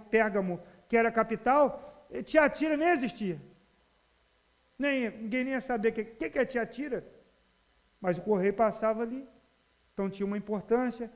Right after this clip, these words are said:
Então os, os, os operários montaram seus, suas associações. Deus falou assim: "É maior o que eu tenho pra vocês, Tiatira. É maior do que essa cidade,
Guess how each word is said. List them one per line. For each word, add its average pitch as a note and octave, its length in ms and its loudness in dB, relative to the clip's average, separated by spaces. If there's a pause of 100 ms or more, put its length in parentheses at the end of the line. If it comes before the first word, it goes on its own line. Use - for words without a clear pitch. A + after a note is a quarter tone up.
(260)
Então G3 260 -2
os, G#3+ 120 -8
os, F#3 380 -6 (260)
os F#3 220 0
operários G3 520 2
montaram G3 460 0
seus, F3+ 300 -2 (120)
suas F3+ 220 -2
associações. F#3+ 1160 -4 (1300)
Deus G3+ 180 0
falou G3 240 2
assim: F#3 360 -6
"É G3+ 100 -2
maior F#3+ 440 2
o F#3 40 -4
que F#3+ 100 -8
eu F3 80 -4
tenho F3 220 -6
pra E3+ 140 -8
vocês, D#3+ 420 -10
Tiatira. D3 420 -18 (1040)
É F3+ 100 0
maior F#3+ 400 2
do F3 120 -6
que F#3+ 140 -4
essa F#3 220 -8
cidade, F#3 680 -2